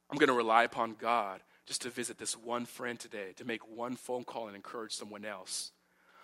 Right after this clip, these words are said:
I'm gonna be simple and have simple acts of obedience and do what God has called me to do in his own strength. I'm not gonna build a pyramid today,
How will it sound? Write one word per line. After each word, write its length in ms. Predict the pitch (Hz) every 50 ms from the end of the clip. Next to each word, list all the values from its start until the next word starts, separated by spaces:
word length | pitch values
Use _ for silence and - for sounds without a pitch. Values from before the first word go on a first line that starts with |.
| - -
I'm 140 | - 175 240
gonna 160 | 254 240 208
be 160 | 165 160 147
simple 580 | 139 - - - 170 - - 180 160 156 151 - - - _ _ _ _ _ _ _ _ -
and 140 | - 127 123
have 280 | 131 131 127 - -
simple 420 | - - - - 175 170 - 175 - -
acts 300 | 131 131 127 - - -
of 100 | - 123
obedience 760 | 113 110 - 123 120 113 113 107 98 95 90 - - - -
and 180 | - 113 110 104 -
do 220 | - 139 147 151
what 180 | 143 123 107 -
God 160 | 123 113 113
has 140 | 113 - -
called 280 | - - - 123 120 117
me 120 | 117 117
to 80 | 117 113
do 300 | - 123 113 107 101 -
in 140 | - 127 143
his 140 | 165 160 -
own 140 | 160 143
strength. 640 | 139 - - - - 143 131 107 87 - - - - _ _ _ _ _ _ _ _ _ _ _ _ _ _ _ _ _ -
I'm 80 | 120
not 140 | 147 185 220
gonna 160 | - 196 170
build 180 | 156 165 180 185
a 60 | 175
pyramid 380 | - 170 190 233 208 151 127 -
today, 440 | 123 113 113 107 104 107 113 131